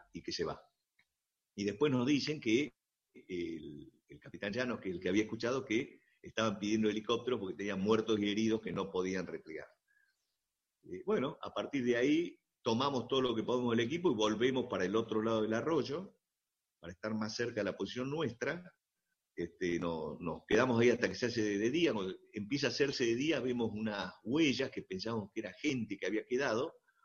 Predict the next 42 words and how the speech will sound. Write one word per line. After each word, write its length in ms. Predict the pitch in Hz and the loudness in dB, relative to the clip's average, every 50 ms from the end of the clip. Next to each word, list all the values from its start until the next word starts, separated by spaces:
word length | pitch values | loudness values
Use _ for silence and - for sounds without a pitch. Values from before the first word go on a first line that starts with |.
| _ _ _ _ _ | _ _ _ _ _
Volvemos, 960 | - 95 98 98 101 101 123 131 135 127 120 113 107 101 92 85 - - - _ _ _ _ _ _ | -2 2 4 4 4 4 4 2 4 4 4 4 2 2 -2 -6 -8 -12 -20 _ _ _ _ _ _
un 140 | 95 95 92 | -10 -8 -6
grupo, 400 | 95 107 113 - - 101 98 - | -4 -4 -4 -2 -2 -2 -2 -2
Tumini, 540 | - 101 104 113 120 123 120 120 117 120 120 | -6 -6 -2 0 2 2 2 0 -2 -6 -12
Tumini, 440 | - 110 107 113 127 131 127 127 120 | -8 -6 -4 -2 0 2 2 2 4
García 300 | 107 101 101 104 107 107 | 2 2 2 2 -2 -2
Pinasco 340 | - 113 120 123 120 - 113 | 0 -2 -2 -2 0 0 -2
y 60 | 101 | 0
yo, 140 | 107 117 113 | 0 0 0
volvemos 320 | 107 98 104 113 113 110 | 0 0 0 0 0 0
de 80 | 107 107 | 0 0
nuevo 200 | 113 117 113 107 | 0 2 2 2
a 40 | 104 | 2
ver 120 | 104 104 | 0 -2
si 120 | - 101 | -4 -6
los 100 | 95 90 | -8 -10
podíamos, 720 | _ - 92 95 107 113 110 104 101 95 87 85 82 76 - _ _ _ _ 76 | _ -4 -2 0 2 0 0 0 -2 -4 -4 -6 -6 -10 -14 _ _ _ _ -10
a 60 | 78 | -8
ver 100 | 95 95 | -8 -4
si 140 | - 120 113 | 2 2 4
eran 160 | 110 101 90 | 4 2 0
gente 280 | - 120 131 135 139 | 0 0 0 2 2
y 40 | 139 | -2
los 100 | 95 - | -4 -4
podíamos 380 | - - 90 101 101 98 95 - | -6 -6 -6 -6 -4 -6 -8 -10
tomar 240 | - 101 101 101 - _ | -8 -8 -8 -8 -10 _
prisioneros. 500 | - - - 117 135 135 127 139 175 - _ _ - - _ _ _ - - _ - | -18 -12 -10 -8 -6 -4 -4 -6 -6 -10 _ _ -20 -20 _ _ _ -20 -20 _ -4
Pero 140 | 120 110 113 | 0 2 2
no, 180 | 123 113 101 | 2 2 2
no, 160 | 95 101 98 92 | 2 0 2 2
eran 180 | 98 95 92 90 | 2 2 0 0
solamente 360 | - 101 101 104 101 101 98 | 2 2 2 2 -2 -2 -4
unas 120 | 98 92 | -2 0
huellas 300 | 92 104 110 107 107 101 | 2 2 2 2 2 -2
de 60 | 92 | 0
vehículos, 500 | 98 113 143 151 151 135 - 104 95 87 | 0 2 4 4 4 4 2 0 -2 -2
agarramos 380 | 85 87 90 101 104 101 95 87 | -2 -2 -2 -2 -4 -4 -4 -4
algún, 340 | 85 87 92 101 104 101 101 - | -4 -4 -4 -6 -6 -6 -6 -4
algo 200 | 98 98 101 101 | -4 -2 -2 -2
más 120 | 107 107 | -2 0
de 80 | 113 113 | 0 0
equipo 420 | 113 147 147 - - 160 160 - | 0 -2 -6 -4 -4 -8 -8 -8